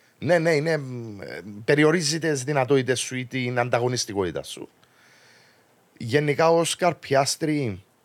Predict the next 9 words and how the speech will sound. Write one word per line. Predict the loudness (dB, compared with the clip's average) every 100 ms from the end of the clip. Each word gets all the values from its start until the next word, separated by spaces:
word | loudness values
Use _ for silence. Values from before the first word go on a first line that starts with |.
| _ _ _ _ _
αρχίζουμε | -6 -6 -4 -2 0 2
δειλά-δειλά | 2 4 4 2 0
να | 0 -2
βλέπουμε | 0 0 0 -2
τα, | 2 2 2 2
σιγά-σιγά, | 0 2 0 2 0
συγγνώμη, | 0 -4 -8 -8 -12 _ _ _ -4
να | 0
βλέπουμε | 2 2 2 0